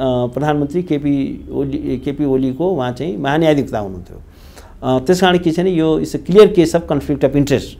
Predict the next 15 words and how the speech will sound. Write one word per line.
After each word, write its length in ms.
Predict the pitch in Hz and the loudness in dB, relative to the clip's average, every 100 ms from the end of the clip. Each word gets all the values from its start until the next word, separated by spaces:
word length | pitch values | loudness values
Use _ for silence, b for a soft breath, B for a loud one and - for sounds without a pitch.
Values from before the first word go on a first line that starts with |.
| b b b - | b b b 2
त्यो 100 | 214 | 4
प्रश्न 300 | 220 214 220 | 4 2 4
उठाएपछि 560 | 196 180 180 180 185 | 4 4 4 2 -2
उहाँले 240 | 208 180 180 | 0 2 2
बडो 480 | 185 214 208 - - b b - | 2 2 2 -2 -8 b b -2
सज्जनतापूर्वक, 840 | - 165 180 180 180 165 170 196 | 2 4 6 6 4 2 0 -2
सदाशयतापूर्वक 1000 | - 156 156 151 151 151 151 143 214 - B B B - | -2 2 2 2 0 -2 0 0 0 -2 B B B -2
उहाँले 220 | 147 147 | 0 2
चाहिँ 200 | 147 160 | 0 -2
आफूलाई 460 | 147 135 139 160 175 | -4 0 0 0 -2
सुनवाईको 460 | - 139 135 131 | -4 0 0 0
प्रक्रियाबाट 460 | 135 123 120 131 139 | -6 -8 -4 -2 -2
अलग 280 | 147 156 143 | 2 2 4
गर्नुभयो। 400 | 117 95 87 82 - b b b b b - | 2 0 -12 -14 -18 b b b b b 2
भनेपछि 720 | 131 208 226 214 240 226 - | 6 8 6 2 0 -2 -8